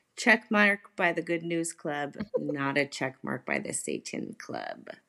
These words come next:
Speaker 1: So, like,
Speaker 2: Hmm.
Speaker 1: what are they, what is their curriculum? Like you said,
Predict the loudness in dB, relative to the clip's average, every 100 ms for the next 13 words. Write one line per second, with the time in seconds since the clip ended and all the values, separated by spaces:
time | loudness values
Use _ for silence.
0 | _ _ _ _ 0 4 6 6 6 6
1 | 6 6 2 0 -2 2 0 0 -4 0
2 | -2 0 -2 -2 -4 -4 -4 2 4 4